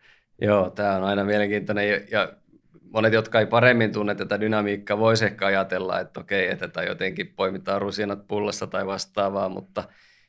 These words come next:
kyllä se on enemmän niin, niin, et-, niin päin, että kauniaislaiset käyttää espoolaisia palveluita ja espoolaiset käyttää myös hyvin paljon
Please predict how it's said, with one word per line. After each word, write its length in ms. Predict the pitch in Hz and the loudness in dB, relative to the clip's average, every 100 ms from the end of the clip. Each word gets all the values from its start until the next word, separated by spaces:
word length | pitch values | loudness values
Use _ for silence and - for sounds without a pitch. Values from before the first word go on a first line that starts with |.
| _ | _
kyllä 140 | 104 98 | -2 2
se 80 | |
on 100 | 110 | 4
enemmän 440 | 113 117 113 110 78 | 6 6 4 2 0
niin, 440 | 113 117 113 113 113 | 0 2 4 2 0
niin, 320 | 110 110 90 | 0 0 0
et-, 200 | 101 - | -4 -2
niin 220 | 120 107 | 0 2
päin, 260 | 107 101 98 | 4 4 2
että 440 | 92 - 98 87 - - | -4 -4 -4 -4 -10 2
kauniaislaiset 640 | 110 110 104 101 101 - | 4 4 2 0 -2 -2
käyttää 640 | 104 101 - 104 101 95 - | -2 -2 -2 0 0 -2 -2
espoolaisia 640 | 113 117 110 104 101 101 | -2 0 2 2 2 -2
palveluita 680 | 101 101 98 98 98 90 95 | -2 -2 0 -2 -2 -2 -2
ja 120 | 95 | 0
espoolaiset 500 | 98 - 95 92 92 | 0 -2 -4 -4 -4
käyttää 360 | 95 92 - 95 | -6 -6 -2 -2
myös 240 | 98 92 | -2 -4
hyvin 200 | 95 95 | -6 -6
paljon 420 | - 95 92 90 | -4 -6 -4 -6